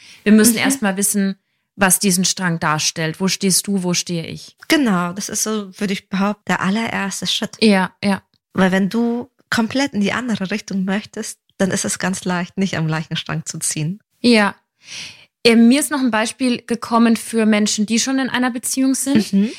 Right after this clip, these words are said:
Speaker 1: Die, und da wird's nämlich dann, glaub ich, so ein bisschen komplex. Die haben das gleiche Ziel. Das ist ein Paar aus meinem Freundeskreis,
Speaker 2: Mhm.
Speaker 1: die wollen ein Kind.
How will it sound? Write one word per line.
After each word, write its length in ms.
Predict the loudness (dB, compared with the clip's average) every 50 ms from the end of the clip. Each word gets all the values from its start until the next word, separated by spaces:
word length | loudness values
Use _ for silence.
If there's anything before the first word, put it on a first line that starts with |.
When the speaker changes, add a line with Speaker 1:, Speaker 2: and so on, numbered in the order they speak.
| -16 _ _ _ 0
Speaker 1:
Die, 360 | 4 4 6 6 4 4 2 0
und 140 | 0 0 2
da 120 | 2 0 0
wird's 180 | -2 -4 -2 0
nämlich 160 | 0 0 2
dann, 160 | 0 0 0
glaub 180 | 0 0 -2 -2
ich, 80 | -2
so 100 | -2 -2
ein 60 | -2
bisschen 260 | -4 -4 -6 -8 -8 -10
komplex. 680 | -10 -10 -12 -6 -2 0 0 0 0 -2 -4 -4 0
Die 160 | 0 2 2
haben 380 | 2 2 2 2 0 -2 -2 -4 -6 _ -20 -20 _ _ _ 4
das 240 | 4 4 4 4
gleiche 440 | 0 0 0 2 2 0 -2 -6 -4
Ziel. 480 | -2 0 0 2 2 2 2 2 0 0
Das 180 | -2 -2 -2
ist 220 | -2 -2 -2 -2 -2
ein 80 | -4
Paar 240 | -4 -2 -2 0 0
aus 160 | -2 -2 -2
meinem 160 | -2 -2 -2 -2
Freundeskreis, 600 | -2 0 2 2 2 2 2 0 0 0 -2 -2
Speaker 2:
Mhm. 40 |
Speaker 1:
die 120 | -4 -4 -2
wollen 180 | 0 0 0
ein 160 | 0 -2 -4 -4
Kind. 380 | -2 0 0 0 -2 -6 -12